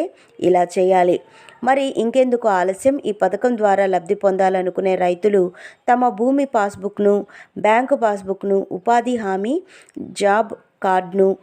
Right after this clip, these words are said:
జిరాక్స్ కాపీలను ఎంపీడీఓ ఆఫీసులో కానీ, మండల ఉపాధి హామీ కార్యాలయంలో కానీ అందజేసి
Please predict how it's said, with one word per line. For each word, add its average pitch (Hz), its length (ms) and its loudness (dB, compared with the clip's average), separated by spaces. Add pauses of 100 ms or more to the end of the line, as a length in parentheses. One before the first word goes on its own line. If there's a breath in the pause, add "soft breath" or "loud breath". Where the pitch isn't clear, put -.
(260 loud breath)
జిరాక్స్ 254 460 0
కాపీలను 190 800 0
ఎంపీడీఓ 220 600 0 (160)
ఆఫీసులో 196 420 -2
కానీ, 190 360 0 (380 loud breath)
మండల 262 340 2
ఉపాధి 214 420 0
హామీ 196 340 -4
కార్యాలయంలో 196 800 0
కానీ 185 360 -4
అందజేసి 196 680 -2